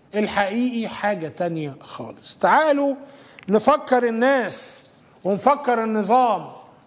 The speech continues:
والجنود والضباط في الجيش وغير الجيش،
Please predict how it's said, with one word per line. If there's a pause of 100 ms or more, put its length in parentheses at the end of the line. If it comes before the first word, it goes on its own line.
(120)
والجنود
والضباط
في
الجيش
وغير
الجيش،